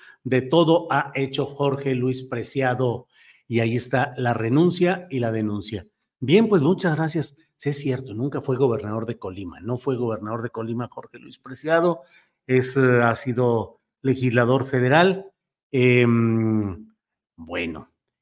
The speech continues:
eh, Lila Mía dice, "Perales no ha muerto, Julio, ya salió a desmentirlo, Perales está en Londres". Sí, así es,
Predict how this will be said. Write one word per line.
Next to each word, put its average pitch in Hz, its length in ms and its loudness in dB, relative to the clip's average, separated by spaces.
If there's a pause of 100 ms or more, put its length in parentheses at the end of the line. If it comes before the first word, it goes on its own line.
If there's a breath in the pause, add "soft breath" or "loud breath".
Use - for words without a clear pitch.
(240)
eh, 117 320 0 (680 loud breath)
Lila 151 320 2
Mía 170 220 4
dice, 170 260 -2
"Perales 180 480 0
no 185 100 2
ha 190 60 2
muerto, 196 400 -2
Julio, 180 320 0
ya 170 180 -4
salió 165 240 -4
a 165 40 -2
desmentirlo, 147 540 -2
Perales 131 360 -8
está 135 200 -10
en 139 120 -4
Londres". 139 340 -6
Sí, 147 220 -6
así 139 320 -8
es, - 320 -6